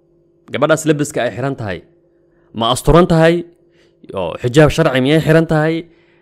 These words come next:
Een, ama xijaabka macnaha halkaa kama hadlayno nooc uu yahay. Yacni, xijaabka waa uun maradaas qofta dumarka jirkeeda qarinaayo. Hadday u ahaato xitaa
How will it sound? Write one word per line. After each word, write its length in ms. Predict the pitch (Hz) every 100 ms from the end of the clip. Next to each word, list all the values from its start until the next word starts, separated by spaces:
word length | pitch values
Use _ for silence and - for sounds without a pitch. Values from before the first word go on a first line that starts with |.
| _
Een, 360 | - 82 82 82 - - 120 131 _ _ _ -
ama 180 | 110 98
xijaabka 400 | - 123 180 170
macnaha 200 | 143 156 175
halkaa 160 | 160
kama 140 | 147 165
hadlayno 320 | 143 139 151
nooc 260 | 165 180 120
uu 100 | 113
yahay. 200 | 95 87 - _ -
Yacni, 180 | 101
xijaabka 400 | 107 120 190 -
waa 140 | 160 123
uun 120 | 123
maradaas 320 | 120 160 151 -
qofta 200 | 151 131
dumarka 320 | 147 147 135
jirkeeda 340 | 123 - 135 110
qarinaayo. 480 | 113 127 113 85 80 _ _ _ -
Hadday 260 | 120 127
u 80 | 180
ahaato 260 | 156 139 120
xitaa 280 | 147 143